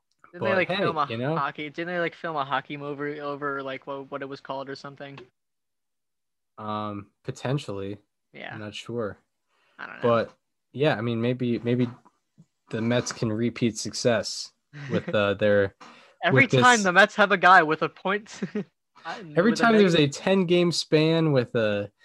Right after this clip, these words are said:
Speaker 1: <laughs>
Speaker 2: E R A below point seven five and a win-loss percentage of point seven five or lower,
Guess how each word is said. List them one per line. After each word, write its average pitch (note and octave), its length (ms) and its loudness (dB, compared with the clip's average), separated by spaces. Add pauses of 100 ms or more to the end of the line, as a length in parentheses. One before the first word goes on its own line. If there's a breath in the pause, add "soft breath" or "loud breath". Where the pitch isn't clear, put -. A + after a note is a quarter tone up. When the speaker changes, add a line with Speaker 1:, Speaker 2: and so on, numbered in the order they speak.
(440 loud breath)
Speaker 1:
<laughs> - 580 -12
Speaker 2:
E D#3 160 4
R C#3+ 240 6
A C#3+ 140 6
below B2+ 340 2
point B2+ 320 -2
seven A#2+ 240 -2
five A#2+ 380 0
and B2 240 -2
a A#2+ 60 0
win-loss A#2+ 440 -2
percentage A#2+ 580 -8
of G#2+ 320 -8
point A#2+ 260 -8
seven A2+ 260 -8
five A2+ 340 -4
or G#2 240 -8
lower, B2+ 500 -2